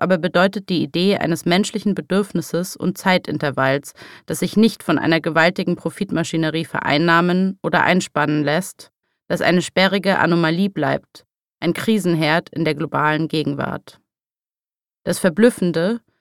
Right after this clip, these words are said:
das Unbegreifliche ist, dass sich nichts Verwertbares aus ihm herausholen lässt." Für den Kapitalismus ist der Schlaf also in doppelter Hinsicht ein Problem. Nicht nur kann nichts aus ihm extrahiert werden,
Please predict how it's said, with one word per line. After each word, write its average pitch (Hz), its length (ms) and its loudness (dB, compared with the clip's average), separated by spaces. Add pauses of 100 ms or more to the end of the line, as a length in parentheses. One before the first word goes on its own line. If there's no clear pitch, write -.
(140)
das 185 140 -4
Unbegreifliche 196 840 2
ist, - 440 -4 (280)
dass 180 180 -6
sich - 160 -2
nichts 220 340 2
Verwertbares 165 880 0
aus 165 140 -4
ihm 151 200 -2
herausholen 151 720 -4
lässt." - 440 -10 (1700)
Für 226 120 2
den 220 140 4
Kapitalismus 220 720 2
ist - 160 -8
der 180 120 2
Schlaf 190 360 2
also 170 240 -2
in 160 160 -2
doppelter 180 380 -2
Hinsicht 165 420 -2
ein 147 140 -2
Problem. 135 600 -2 (1160)
Nicht 247 260 2
nur 220 120 2
kann 190 180 4
nichts 190 180 2
aus 143 140 -2
ihm 170 180 -2
extrahiert 151 640 -2
werden, 165 560 -2